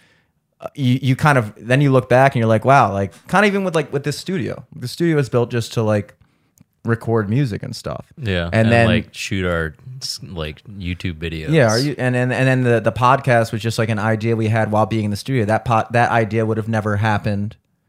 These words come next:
Speaker 1: uh, if the studio, if we didn't build the studio first for something completely different.
Speaker 2: Mm-hmm.
Speaker 1: So you kind of, like, find out not only who you are, but what you want, you know? 'Cause I think,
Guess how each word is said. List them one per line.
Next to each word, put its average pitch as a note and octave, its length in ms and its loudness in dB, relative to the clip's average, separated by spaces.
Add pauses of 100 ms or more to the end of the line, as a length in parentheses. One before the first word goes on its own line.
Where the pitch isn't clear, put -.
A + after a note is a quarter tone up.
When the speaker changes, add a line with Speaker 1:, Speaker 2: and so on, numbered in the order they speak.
(480)
Speaker 1:
uh, G2+ 420 2
if G#2 220 -2
the G#2+ 80 -6
studio, G#2+ 380 -4
if - 160 -8
we A2 60 -4
didn't G#2 240 -4 (320)
build A2+ 180 2
the G#2 40 -4
studio G#2 380 -2
first A#2 360 0
for A#2 140 -2
something B2+ 280 -2
completely A2+ 400 -2
different. A#2 340 0 (220)
Speaker 2:
Mm-hmm. F2 140 -10
Speaker 1:
So F2 140 -2
you C3 80 2
kind D#3 200 4
of, C3+ 80 0
like, C3 140 2
find C3+ 340 0
out B2 320 4 (260)
not D3+ 220 4
only G#3 200 4
who D#3+ 100 4
you C3 220 2
are, D#3 160 6
but B2 160 0
what B2 180 0
you A2+ 120 -4
want, A#2+ 280 -6 (320)
you G#2 160 -6
know? G#2 180 0
'Cause B2 140 -2
I B2+ 80 4
think, D3 400 -4